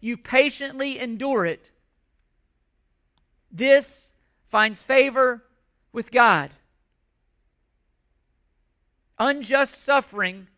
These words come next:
when handled rightly by a follower of Jesus Christ, by God's children, finds favor with God. And Peter, what he does here to encourage us is he offers us six truths to help us understand. That's the fill in there, to understand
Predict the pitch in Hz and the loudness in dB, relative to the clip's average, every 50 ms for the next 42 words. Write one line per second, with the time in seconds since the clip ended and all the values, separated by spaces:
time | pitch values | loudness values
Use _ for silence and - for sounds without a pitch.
0 | _ _ _ _ _ _ _ _ _ _ _ _ _ _ 202 220 208 180 202 233 | _ _ _ _ _ _ _ _ _ _ _ _ _ _ -6 -6 -4 -2 -2 -2
1 | 262 269 262 262 240 208 226 240 254 262 254 214 226 220 190 190 202 214 220 214 | -2 0 -2 -2 -2 2 6 6 6 6 6 2 -2 -4 0 4 4 6 6 4
2 | 202 - _ - 226 233 240 247 247 240 240 233 233 208 175 160 208 247 233 - | 2 -2 _ 2 6 6 6 6 4 2 2 0 0 -2 -4 -10 -10 -10 -8 -8
3 | 220 214 - - - 226 226 190 185 165 151 147 - - - 185 185 175 165 208 | -8 -10 -12 -10 -4 0 2 4 4 4 2 -2 -10 -6 -2 -2 -2 0 0 2
4 | 220 226 220 - - - - 254 240 226 196 196 185 170 - 214 220 220 214 190 | 2 2 2 0 -6 -14 -6 -2 -2 -2 -2 -6 -12 -10 -6 -4 -4 -4 -4 -8
5 | - - 269 262 247 196 208 190 190 185 - 262 254 - 220 196 208 214 226 190 | -8 -4 -2 -2 -2 -2 -4 -10 -12 -6 -2 2 4 4 4 4 2 -4 -8 -12
6 | - - 285 320 330 311 262 226 214 220 254 262 269 269 226 277 294 302 285 - | -12 -8 -6 -6 -4 -2 -2 -2 -2 -2 -2 -2 -4 -6 -2 0 0 0 0 -2
7 | - 220 220 208 202 202 - - - _ _ _ _ _ - 269 262 240 214 - | -6 -10 -6 -4 -2 -4 -4 -6 -12 _ _ _ _ _ -12 -8 -8 -8 -8 -2
8 | - 262 294 294 262 196 175 208 214 208 208 202 - - _ _ _ _ 247 240 | -2 -2 0 0 -2 -4 0 2 2 2 2 0 -2 -12 _ _ _ _ -8 -8
9 | 220 202 240 - - 220 233 254 - - 254 240 180 190 233 226 208 - - - | -6 -8 -10 -6 -2 2 2 2 2 0 -4 -4 -2 -2 -2 -2 -2 -6 -10 -12
10 | - 294 311 - - - - - - 269 285 269 247 226 214 165 - - 220 214 | -10 -10 -10 -10 -10 -18 -20 -16 -10 -6 -4 -4 -4 -6 -8 -12 -12 -10 -4 -2
11 | 226 226 - 226 - - - 240 247 247 247 233 - - - 233 233 220 208 185 | -2 -2 -2 -6 -10 -6 -4 -4 -4 -4 -10 -14 -16 -12 -10 -8 -6 -6 -6 -6
12 | 175 190 208 208 - - 214 - - 233 214 202 190 185 175 170 170 160 147 - | -4 -4 -4 -4 -6 -10 -14 -6 -4 -4 -2 -2 -4 -6 -4 -4 -4 -4 -6 -8
13 | 170 - 240 254 262 262 254 - - - 240 233 214 185 156 143 131 123 | -6 -4 -4 -4 -4 -6 -10 -12 -10 -6 -6 -4 -4 -6 -8 -10 -12 -16